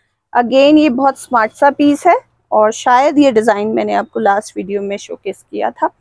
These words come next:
अभी recent ही दिखाए थे। और, अ, अभी जल्दी से restock किए हैं because summers के चलते अभी cotton, कोटा, इसी तरह के materials की ज़्यादा demand है। So ये रहेगा आपका लुक। It's a beautiful piece again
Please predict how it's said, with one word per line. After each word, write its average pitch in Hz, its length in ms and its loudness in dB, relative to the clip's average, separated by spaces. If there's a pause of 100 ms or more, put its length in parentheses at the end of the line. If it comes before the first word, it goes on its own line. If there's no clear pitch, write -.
(360)
अभी 233 180 -2
recent 302 460 0
ही 320 100 4
दिखाए 262 340 0
थे। 254 120 -2 (580)
और, 202 320 2
अ, 196 240 4 (460)
अभी 220 340 -4
जल्दी 247 400 0
से 269 200 -2
restock 240 460 -4
किए 247 160 -6
हैं 262 200 -6
because 226 500 -2 (440)
summers 247 460 0
के 285 160 -2
चलते 247 420 2
अभी 247 300 0
cotton, 269 580 0
कोटा, 247 380 4
इसी 262 300 0
तरह 247 420 0
के 262 260 -2
materials 233 680 -2
की 233 200 -6
ज़्यादा 208 340 0
demand 214 500 0
है। 294 60 -10 (480)
So - 100 -10
ये 233 200 2
रहेगा 247 360 4
आपका 233 300 0
लुक। 254 380 0 (240)
It's - 160 -6
a 254 60 2
beautiful 302 720 0
piece 285 220 0
again 269 340 2